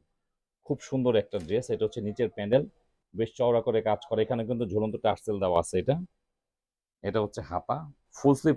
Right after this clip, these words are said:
করতে পারবেন, পর্যাপ্ত কাপড় দেওয়া আছে। দেখেন, খুব সুন্দর একটা ড্রেস। ম্যাটেরিয়ালটা হচ্ছে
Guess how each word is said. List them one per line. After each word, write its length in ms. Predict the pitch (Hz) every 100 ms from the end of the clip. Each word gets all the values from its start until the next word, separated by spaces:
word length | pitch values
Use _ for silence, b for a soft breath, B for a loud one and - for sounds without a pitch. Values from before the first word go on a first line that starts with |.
| 127
করতে 180 | 123 104
পারবেন, 220 | 90 80 78 -
পর্যাপ্ত 340 | 131 123 131 120
কাপড় 260 | 117 107 104
দেওয়া 140 | 92 85
আছে। 140 | 76 80 78
দেখেন, 200 | 73 78 -
খুব 120 | - -
সুন্দর 240 | - 131 120 95
একটা 140 | - 87
ড্রেস। 200 | 101 156 - _ _ _ _ _ -
ম্যাটেরিয়ালটা 360 | 131 165 151 165
হচ্ছে 140 | 156